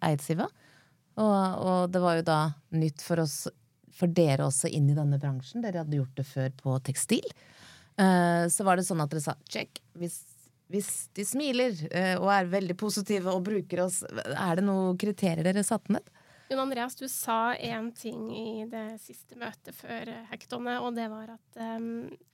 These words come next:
Speaker 2: det er jo kjempebonus hvis det kommer noe ut av det her i form av
Speaker 1: Mm.
Speaker 2: noen demoer eller hva det måtte være. Ehm, men å få samlet de menneskene fra Eidsiva sammen med dere den dagen, og få de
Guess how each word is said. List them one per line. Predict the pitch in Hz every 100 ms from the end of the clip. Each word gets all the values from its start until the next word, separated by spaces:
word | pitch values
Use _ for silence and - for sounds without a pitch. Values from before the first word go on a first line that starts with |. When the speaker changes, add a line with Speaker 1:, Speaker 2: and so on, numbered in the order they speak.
| _
Speaker 2:
det | 233 269
er | 262 277
jo | 302
kjempebonus | - 311 233 226 220 233 247 349 - -
hvis | 269 269
det | 320 -
kommer | 240 220 226 247
noe | 277
ut | 240 226 214 -
av | 262
det | 254
her | 247 254 277
i | 269
form | - 226 233 240
av | 220 226
Speaker 1:
Mm. | 156
Speaker 2:
noen | 240
demoer | 233 214 214 233 226
eller | 233
hva | 214
det | 220
måtte | 226 277
være. | 269 240 302 233 _ _ _ _ - - _ _ _ 208
Ehm, | 233 233 226 226 226 226 226
men | 240 247
å | 254
få | 294
samlet | - - 330 247 214 233 233
de | 240
menneskene | 262 220 214 - - 226 226
fra | 247 240 247
Eidsiva | - 240 220 240 262
sammen | - 220 226
med | 247
dere | 240 214 233
den | 233
dagen, | 220 208 226 269 254 262
og | 254
få | - 233 214
de | 220 208